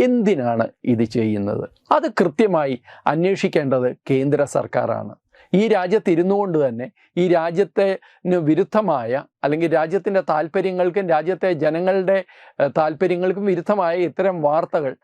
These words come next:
അസത്യങ്ങൾ പടച്ചുവിടുന്നത് എന്തിനാണ്? ഇത് അന്വേഷിക്കണ്ടേ? തീർച്ചയായിട്ടും അന്വേഷിക്കപ്പെടേണ്ടതാണ്. എൻ്റെ കാഴ്ചപ്പാടിൽ ഇത്തരം വാർത്തകൾ ഇവർ പടച്ചുവിടുന്നത് ഒന്ന് ഇവർക്ക് പണം കൊടുക്കുന്ന മുതലാളിമാരെ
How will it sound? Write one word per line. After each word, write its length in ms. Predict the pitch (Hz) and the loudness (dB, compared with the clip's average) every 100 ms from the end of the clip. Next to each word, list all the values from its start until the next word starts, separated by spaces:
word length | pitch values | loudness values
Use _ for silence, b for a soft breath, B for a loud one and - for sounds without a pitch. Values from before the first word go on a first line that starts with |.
| b b 160 | b b -2
അസത്യങ്ങൾ 580 | - 240 - 165 139 165 _ b _ - | 0 0 0 0 -2 -4 _ b _ 0
പടച്ചുവിടുന്നത് 760 | 170 180 226 160 135 131 127 156 _ - 135 | 0 2 2 2 2 0 0 -2 _ -2 0
എന്തിനാണ്? 460 | 131 107 78 - - _ 180 | 0 -2 -4 -10 -16 _ 2
ഇത് 80 | 170 | 2
അന്വേഷിക്കണ്ടേ? 720 | 135 151 165 156 - 104 107 - _ _ 294 | 2 0 0 -2 -2 -4 -6 -14 _ _ 2
തീർച്ചയായിട്ടും 540 | 311 - 254 208 202 - 165 | 2 4 2 2 -4 -2 0
അന്വേഷിക്കപ്പെടേണ്ടതാണ്. 1080 | 160 185 202 165 127 127 117 107 107 104 - _ B B 196 | 0 0 0 0 0 0 0 -2 -4 -6 -16 _ B B 2
എൻ്റെ 140 | 269 277 | 2 2
കാഴ്ചപ്പാടിൽ 540 | 254 247 220 214 220 202 | 2 2 2 0 0 0
ഇത്തരം 240 | 208 208 196 | 0 2 2
വാർത്തകൾ 340 | 190 190 202 180 | 2 0 0 2
ഇവർ 140 | 175 170 | 0 -2
പടച്ചുവിടുന്നത് 680 | 170 160 220 180 160 156 151 175 b b 147 | -4 -2 0 0 0 0 -2 -2 b b -2
ഒന്ന് 220 | 180 214 214 - 156 | 0 0 -2 -4 -2
ഇവർക്ക് 240 | 190 202 180 | 0 0 -2
പണം 180 | 175 190 | -2 0
കൊടുക്കുന്ന 340 | 185 175 180 175 | -2 -2 -2 0
മുതലാളിമാരെ 600 | 165 160 175 180 175 170 | 0 2 0 0 0 -2